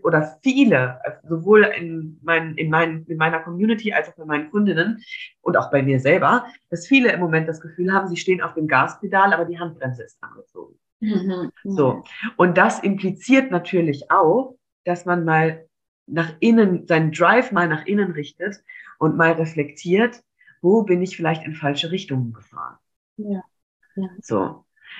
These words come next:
Speaker 1: Und ich glaube, dass das so ein Thema ist, was dadurch mit aufgegriffen wird. Also, dass allgemein dieses Thema von, diese ganze Energie, die ich jetzt vielleicht auch in zwanzig zweiundzwanzig nach außen gerichtet habe und in die Umsetzung gekommen bin, gerade das erste,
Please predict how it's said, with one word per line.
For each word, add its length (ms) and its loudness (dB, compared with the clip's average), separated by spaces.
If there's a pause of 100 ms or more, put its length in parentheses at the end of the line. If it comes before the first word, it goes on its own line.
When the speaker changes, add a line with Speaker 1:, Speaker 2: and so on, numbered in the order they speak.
(160)
Speaker 1:
Und 160 4
ich 120 -2
glaube, 280 4
dass 220 -2
das 320 0
so 60 0
ein 100 0
Thema 380 -2
ist, 200 -8
was 140 -10
dadurch 320 -10
mit 160 -10
aufgegriffen 720 -8
wird. 260 -16 (260)
Also, 180 0
dass 180 0
allgemein 640 4
dieses 260 -4
Thema 340 0
von, 300 -4 (220)
diese 200 0
ganze 280 2
Energie, 480 0
die 80 -4
ich 120 -8
jetzt 180 -14
vielleicht 320 0
auch 180 -8
in 220 0
zwanzig 420 -6
zweiundzwanzig 720 -2
nach 160 -10
außen 320 2
gerichtet 400 -8
habe 140 -12
und 80 -12
in 100 -6
die 100 -4
Umsetzung 500 2
gekommen 420 -8
bin, 180 -4 (380)
gerade 260 0
das 160 -4
erste, 580 2